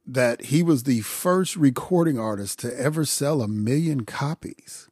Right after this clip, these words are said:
Just think about it. And he did that, like, in the fifties and sixties. He, that's when he was at the height of his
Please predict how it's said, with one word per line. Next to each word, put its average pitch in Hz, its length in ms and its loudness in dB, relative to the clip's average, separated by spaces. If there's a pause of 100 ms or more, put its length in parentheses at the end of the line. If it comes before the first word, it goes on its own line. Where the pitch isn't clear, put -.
(140)
Just - 280 -6
think 214 160 2
about 123 180 -2
it. - 60 -2
And 147 80 8
he 240 100 10
did 180 220 2
that, - 180 -4
like, 117 160 -6
in 101 60 -4
the 95 80 -4
fifties - 580 -6
and - 100 -12
sixties. - 680 -8 (680)
He, 170 380 -4
that's 160 300 0
when 156 120 6
he 143 120 6
was 135 140 4
at 131 140 0
the 113 80 -8
height 147 380 2
of 120 140 2
his 107 500 -2